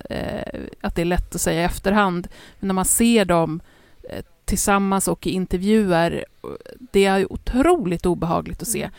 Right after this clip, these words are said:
Speaker 1: Och de här ofantliga kärleksförklaringarna till varandra som är s-, och skratt, alltså det är ju så fabricerat och
Speaker 2: Mm.
Speaker 1: obehagligt.
Speaker 2: Mm.
Speaker 1: Men att, att jänkare liksom bara, "Åh, vad fint, en
Speaker 2: Mm.
Speaker 1: solskenshistoria,
Speaker 2: Mm.
Speaker 1: mera, mera."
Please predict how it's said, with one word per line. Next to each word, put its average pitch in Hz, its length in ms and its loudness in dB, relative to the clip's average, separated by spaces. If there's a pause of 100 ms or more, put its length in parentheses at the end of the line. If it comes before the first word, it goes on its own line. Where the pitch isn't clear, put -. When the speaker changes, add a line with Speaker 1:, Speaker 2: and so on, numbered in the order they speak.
Speaker 1:
Och - 160 -16
de 202 120 2
här 196 140 0 (520)
ofantliga 226 800 0
kärleksförklaringarna 202 2250 0
till 196 300 0
varandra 185 640 0
som 185 220 -4
är 175 200 0
s-, - 200 -6
och - 180 -6
skratt, - 540 -2
alltså 214 200 -2
det 214 180 0
är 208 120 2
ju 202 320 2 (180)
så 277 300 -6
fabricerat 247 880 2
och 202 160 0
Speaker 2:
Mm. - 80 -2
Speaker 1:
obehagligt. 190 640 2
Speaker 2:
Mm. 190 400 -8
Speaker 1:
Men 214 220 2
att, 202 200 -2
att 208 200 -4
jänkare 202 420 0
liksom 190 320 -4
bara, 175 220 -2
"Åh, 330 480 2
vad 233 120 -2
fint, 190 300 -2
en 196 80 -18
Speaker 2:
Mm. 285 100 2
Speaker 1:
solskenshistoria, 196 1160 -4
Speaker 2:
Mm. 208 120 -10
Speaker 1:
mera, 262 340 -4
mera." 185 460 -10